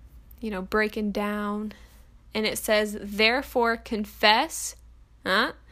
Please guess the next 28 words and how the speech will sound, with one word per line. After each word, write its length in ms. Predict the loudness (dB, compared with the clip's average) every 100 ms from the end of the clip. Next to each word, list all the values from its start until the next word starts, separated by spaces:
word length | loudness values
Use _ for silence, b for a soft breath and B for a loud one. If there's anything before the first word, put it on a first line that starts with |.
| b b b
"Therefore 460 | 2 2 4 2 2
confess 640 | 0 -4 2 4 4 0
your 200 | -2 -2
sins 600 | -2 0 2 2 0 -4 -10 -10
to 280 | -2 0 0
each 340 | 0 -2 0 0
other 480 | 0 0 -2 -4 -10 B B B
and 200 | -2 -2
pray 380 | -2 2 4 2
for 180 | 0 -2
each 280 | -2 -2
other 340 | -2 -2 -2 -2
so 260 | 0 0
that 220 | 0 0 0
you 160 | -2
may 220 | 0 -2
be 160 | -2 -4
healed. 560 | -6 -4 -2 -2 -4 -12 B B B B
The 100 | -4
prayer 560 | -2 2 4 4 2 0
of 200 | 0 2
a 120 | 2
righteous 600 | 0 4 4 4 0 -4
person 760 | -4 0 2 2 -2 -6 -4 -6 -8
is 240 | -6 -4 -6
powerful 960 | -12 -4 4 4 4 0 -4 -4 -4 -6 -14 -8
and 400 | -4 -2 -2 -4 -6
effective." 920 | -10 -10 0 0 0 -8 -8 -8 -10